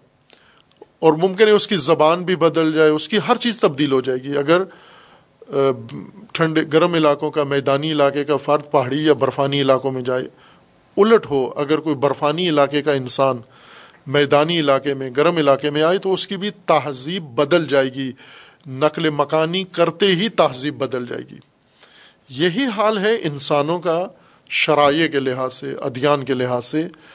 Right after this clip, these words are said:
کہ جب ایک خاص مکان کے مکین، ایک خاص زمانے کے افراد، جب ان کا وہ زمانہ گزر جاتا ہے، وہ تقاضے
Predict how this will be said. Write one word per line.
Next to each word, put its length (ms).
کہ 100
جب 200
ایک 220
خاص 460
مکان 520
کے 120
مکین، 500
ایک 180
خاص 420
زمانے 520
کے 140
افراد، 400
جب 420
ان 180
کا 100
وہ 140
زمانہ 400
گزر 360
جاتا 400
ہے، 80
وہ 360
تقاضے 600